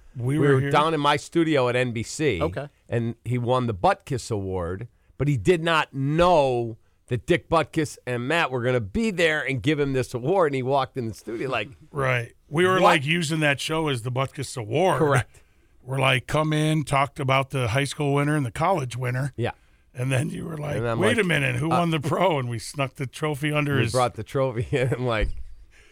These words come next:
Speaker 1: He
Speaker 2: "You
Speaker 1: turned
Speaker 2: won the
Speaker 1: beet
Speaker 2: pro."
Speaker 1: red.
Speaker 2: Oh, my God.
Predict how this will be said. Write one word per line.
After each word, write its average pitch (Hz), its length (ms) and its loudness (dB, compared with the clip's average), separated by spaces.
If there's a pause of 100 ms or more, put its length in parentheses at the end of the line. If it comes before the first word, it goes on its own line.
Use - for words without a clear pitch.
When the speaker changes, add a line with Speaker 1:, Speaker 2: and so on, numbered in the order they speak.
(280)
Speaker 1:
He - 120 -12
Speaker 2:
"You 113 200 4
Speaker 1:
turned 127 120 4
Speaker 2:
won - 120 2
the - 40 2
Speaker 1:
beet - 160 2
Speaker 2:
pro." 110 120 4
Speaker 1:
red. 160 320 4
Speaker 2:
Oh, 110 180 4
my 90 180 -4
God. 87 440 -6